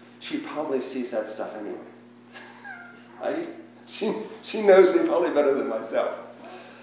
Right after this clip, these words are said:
So prayer keeps a level playing field. And can I confess to you, there's been times I knew I was supposed to get out of the chair, go up. Usually Janice, when she was teaching school, she got up at five A M.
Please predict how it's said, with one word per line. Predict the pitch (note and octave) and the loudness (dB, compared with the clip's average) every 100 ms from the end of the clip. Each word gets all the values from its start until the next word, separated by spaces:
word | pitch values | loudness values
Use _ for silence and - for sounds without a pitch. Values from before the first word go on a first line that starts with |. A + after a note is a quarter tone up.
| - - | -20 4
So | A#3 G3+ - - | 6 6 4 -2
prayer | G3+ G#3+ B3 B3+ B3+ - - - - | -4 0 2 2 0 -4 -14 -18 -16
keeps | - A3 G#3+ | -8 -6 0
a | E3 | 2
level | C#3+ E3 F3+ F3 - | 6 6 6 4 2
playing | D#3 D#3+ D#3+ | 0 0 2
field. | E3 | 4
And | D#3 C#3+ | 4 2
can | - F3 | -4 -4
I | A3 | -4
confess | G3+ D3 D3+ D#3 - F3+ | -4 -4 -2 -2 -2 -2
to | |
you, | D#3 | 0
there's | C#3+ C3 B2+ | 0 -2 -4
been | B2 | -6
times | - C#3+ D3 D3+ - - - - - | -4 -2 0 -2 -4 -10 -14 -18 -6
I | A#2 C#3 | 0 2
knew | D3+ E3 D#3+ | 4 4 4
I | D#3+ | 2
was | - | 0
supposed | - C3 C3 A#2 | -4 -2 -2 -4
to | |
get | A2 G2 | -4 0
out | G2+ D3+ | 2 0
of | E3+ | -2
the | - | -4
chair, | C#3+ B2+ A#2+ A#2+ - - | 0 0 0 -2 -8 -2
go | C3 C#3+ | 2 4
up. | C#3 C3+ - - - D3+ | 4 2 -4 -10 -12 -4
Usually | D3+ D3 C3+ D3 | -2 0 0 0
Janice, | C3 C3 C3+ - - | 0 0 -4 -10 -12
when | - A#2 B2 | -12 -6 -6
she | D#3 | -4
was | B2 - | -4 -6
teaching | C#3+ - - | -10 -10 -14
school, | - A#2+ A#2+ | -8 -2 -2
she | - - | -4 -4
got | - | -2
up | G2 | -2
at | E2+ - | -4 -2
five | G2 G2+ | -2 0
A | F#2 | -2
M. | F#2 | -4